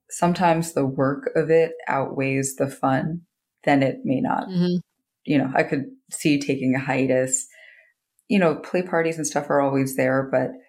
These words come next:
Speaker 1: I have gone a while without going to them, dating
Speaker 2: Mm-hmm.
Speaker 1: monogamously or not.
Speaker 2: What kind of issues or problems or,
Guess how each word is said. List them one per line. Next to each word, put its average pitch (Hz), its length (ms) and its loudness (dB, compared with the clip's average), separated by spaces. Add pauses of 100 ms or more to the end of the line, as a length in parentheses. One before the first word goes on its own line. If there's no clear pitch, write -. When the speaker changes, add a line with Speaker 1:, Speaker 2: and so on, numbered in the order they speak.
(160)
Speaker 1:
I - 60 4
have 165 280 2
gone 139 200 2
a 139 80 2
while 135 300 2
without 131 320 -2
going 143 300 2
to 139 120 -6
them, 131 440 0 (140)
dating 143 280 2
Speaker 2:
Mm-hmm. 139 100 4
Speaker 1:
monogamously 135 500 0
or 131 160 0
not. 135 220 -2 (580)
Speaker 2:
What 220 280 0
kind 269 260 4
of 202 320 2 (200)
issues 185 480 4
or 160 60 -4
problems 170 600 2
or, 151 180 0